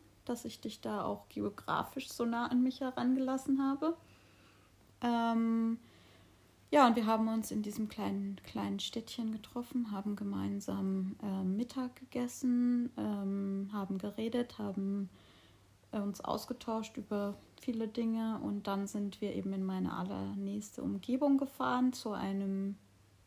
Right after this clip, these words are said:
kleinen Berg, waren auch wieder in der Natur, sind spazieren gegangen, haben dort die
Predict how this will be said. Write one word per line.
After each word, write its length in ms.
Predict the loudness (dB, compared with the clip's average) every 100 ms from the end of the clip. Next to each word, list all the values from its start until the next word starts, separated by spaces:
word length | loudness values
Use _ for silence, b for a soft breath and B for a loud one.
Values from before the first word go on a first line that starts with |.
| -18
kleinen 480 | -6 -2 -2 -2 -2
Berg, 340 | -2 -2 -4 -8 -20 -20 -20 -20 -12
waren 220 | -6 -4 -4
auch 220 | -6 -4
wieder 240 | -4 -4 -2
in 140 | -2
der 100 | -2
Natur, 640 | -4 -6 -6 -2 0 0 -2
sind 220 | -4 -4
spazieren 640 | -6 -10 -8 -4 0 0
gegangen, 600 | -2 -4 -4 -2 -2 -4
haben 280 | -4 -4 -4
dort 300 | -4 -8 -8
die 220 | -8 -8